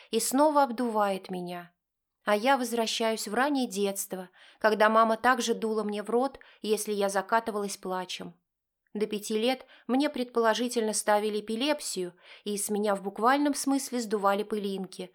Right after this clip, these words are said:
боясь очередного приступа, если я вдруг заплачу. Со мной тогда носились, словно с принцессой. После пяти приступы исчезли – а вместе с ними родительская забота и любовь.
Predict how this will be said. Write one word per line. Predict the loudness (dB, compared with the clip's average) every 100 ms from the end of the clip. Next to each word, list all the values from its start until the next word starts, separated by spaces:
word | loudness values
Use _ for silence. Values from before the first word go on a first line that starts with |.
| _ _
боясь | 0 2 2 -2
очередного | -4 -2 -2 -2 -4 -4
приступа, | -4 -4 -4 -8 -8 -12 -12 _ _
если | -2 0 0
я | 0 0
вдруг | -2 -6 -2
заплачу. | -4 -2 -4 -4 -8 -14 -16 _ _ _ _ _
Со | -2 0
мной | 0 0
тогда | -2 0 0
носились, | 0 -2 -4 -2 -4 -6 -16 -18
словно | -4 0 2 0
с | -2
принцессой. | -4 -4 -2 -2 -2 -4 -8 -16 _ _ _ _ _ _
После | -4 -2 -2 -4
пяти | -4 -4 -4 -2
приступы | 0 0 -2 -6 -4 -4
исчезли – | -4 -2 -2 -2 -8 -14 -16 _ -2
а | 0
вместе | 2 0 -2 -4
с | -4 0
ними | 0 2
родительская | 0 0 -2 -4 -4 -4 -4
забота | -2 -2 0 -2 0
и | -2
любовь. | -2 -4 -6 -8 -10